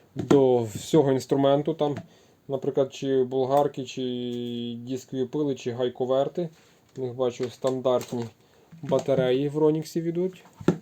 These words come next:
Провіримо, чи є тут двадцять вольт, як вказав виробник. Так, двадцять і два. Тут міряємо.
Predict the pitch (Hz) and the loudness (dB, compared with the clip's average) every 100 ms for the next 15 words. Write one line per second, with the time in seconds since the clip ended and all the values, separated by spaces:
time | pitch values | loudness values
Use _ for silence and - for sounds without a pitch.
0 | - _ _ _ _ - 180 180 147 139 | -8 _ _ _ _ -4 0 2 2 0
1 | 127 - 160 147 127 - - 143 - 131 | -2 -4 -2 0 0 -4 -20 -16 -10 -10
2 | - - 135 131 135 127 - 143 165 190 | -10 -16 -12 -4 -2 -2 -6 -6 0 0
3 | 180 175 - 170 170 175 165 _ _ 165 | 0 -4 -4 -2 0 -2 -4 _ _ -6
4 | 165 160 170 165 - _ _ _ _ _ | -4 0 -2 -2 -8 _ _ _ _ _
5 | _ _ _ _ _ _ _ - 127 120 | _ _ _ _ _ _ _ -2 -2 -4
6 | - - 135 127 135 139 - 123 143 139 | -14 -18 -14 -4 2 2 0 -6 -6 -2
7 | 170 196 190 - _ _ _ _ _ _ | 0 2 0 -6 _ _ _ _ _ _
8 | _ _ - 170 185 180 175 175 | _ _ -10 -6 -2 0 2 0